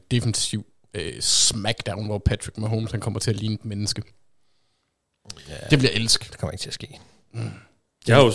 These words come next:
Speaker 3: jeg har jo, jeg har jo lavet en lille afstemning på Twitter om, hvem folk, øh, håber vinder, og hvem folk tror vinder. Og der er klart flest, der håber, Chiefs vinder.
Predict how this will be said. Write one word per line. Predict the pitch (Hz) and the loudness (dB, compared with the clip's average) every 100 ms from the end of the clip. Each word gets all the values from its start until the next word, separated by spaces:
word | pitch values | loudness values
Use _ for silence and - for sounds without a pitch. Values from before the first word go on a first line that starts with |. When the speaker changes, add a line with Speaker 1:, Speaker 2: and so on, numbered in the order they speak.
| 98 | 2
Speaker 3:
jeg | 123 | 6
har | 139 | 8
jo, | 123 107 101 | 8 8 6
jeg | 120 | 6
har | 127 | 6
jo | 110 | 6
lavet | 127 | 6
en | 127 | 6
lille | 127 | 8
afstemning | 113 123 113 104 98 | 8 6 0 -2 -4
på | - 104 95 92 | -2 0 0 -2
Twitter | - 131 113 - - - | 0 2 0 -2 -20 -6
om, | 107 110 | -2 0
hvem | 113 113 80 - - - - | 2 0 -4 -14 -20 -20 -16
folk, | - 113 104 | -2 0 0
øh, | 92 87 85 | 0 -2 0
håber | 131 180 | 4 6
vinder, | 131 139 120 | 6 6 4
og | |
hvem | 107 113 | 2 0
folk | 120 110 | 2 0
tror | - 127 | 2 2
vinder. | 98 92 85 - - | 4 0 -4 -10 -12
Og | 90 | -2
der | 98 | 2
er | 95 92 90 87 - | 2 2 0 -4 -4
klart | 165 165 | 2 2
flest, | - 120 - | 4 0 0
der | |
håber, | 98 139 120 | 2 4 4
Chiefs | - 120 113 | 0 -2 -2
vinder. | 98 90 | -4 -4